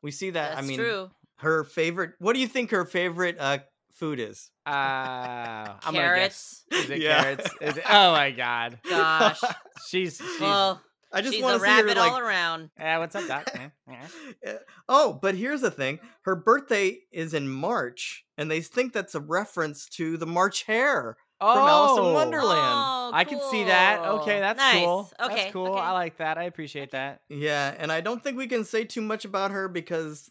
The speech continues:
Speaker 1: there's probably spoilers
Speaker 3: Way
Speaker 1: involved.
Speaker 2: Yeah, we
Speaker 3: too
Speaker 2: don't
Speaker 3: many
Speaker 2: know
Speaker 3: spoilers
Speaker 2: anything.
Speaker 3: involving her.
Speaker 1: Yeah,
Speaker 3: Yeah.
Speaker 1: yeah.
Speaker 2: Yeah.
Speaker 1: But I can tell you, uh,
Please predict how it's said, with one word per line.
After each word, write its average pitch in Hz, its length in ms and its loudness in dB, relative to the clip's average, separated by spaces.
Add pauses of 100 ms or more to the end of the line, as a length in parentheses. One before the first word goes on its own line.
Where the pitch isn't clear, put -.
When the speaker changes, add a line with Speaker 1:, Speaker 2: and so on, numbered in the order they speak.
Speaker 1:
there's 160 240 -4
probably 170 300 -6
spoilers 127 640 -6
Speaker 3:
Way 135 280 2
Speaker 1:
involved. - 60 0
Speaker 2:
Yeah, - 40 -2
we - 60 -4
Speaker 3:
too - 80 -8
Speaker 2:
don't - 160 -6
Speaker 3:
many - 20 -10
Speaker 2:
know - 180 -4
Speaker 3:
spoilers - 240 -6
Speaker 2:
anything. - 260 -10
Speaker 3:
involving 104 320 -10
her. - 200 -14
Speaker 1:
Yeah, 143 240 2
Speaker 3:
Yeah. 135 100 0
Speaker 1:
yeah. - 0 -
Speaker 2:
Yeah. 131 160 -2 (420)
Speaker 1:
But 220 240 2 (300)
I 175 120 0
can 196 140 -4
tell 208 220 0
you, 208 300 -2 (240)
uh, 143 520 0